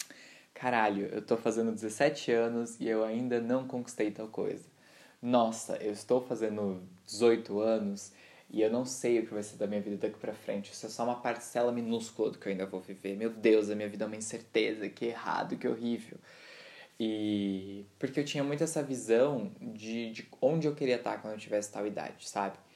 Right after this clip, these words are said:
Quando eu tinha, sei lá, meus doze anos, é, uns dez, vai, nove, acho que até nove, nove. Eu tinha, assim, um caderno onde eu anotava todos os anos o que, que eu ia tá fazendo. É, o ano que eu ia me formar,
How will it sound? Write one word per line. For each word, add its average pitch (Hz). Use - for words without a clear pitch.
Quando 104
eu 101
tinha, 104
sei 101
lá, 95
meus 95
doze 110
anos, 101
é, 95
uns 104
dez, 120
vai, 95
nove, 107
acho -
que -
até -
nove, 110
nove. 90
Eu 104
tinha, 117
assim, 113
um 107
caderno 107
onde 110
eu 117
anotava 117
todos 139
os 139
anos 120
o -
que, -
que -
eu 123
ia 123
tá 123
fazendo. 107
É, 95
o 98
ano 104
que 113
eu 107
ia 110
me 107
formar, 107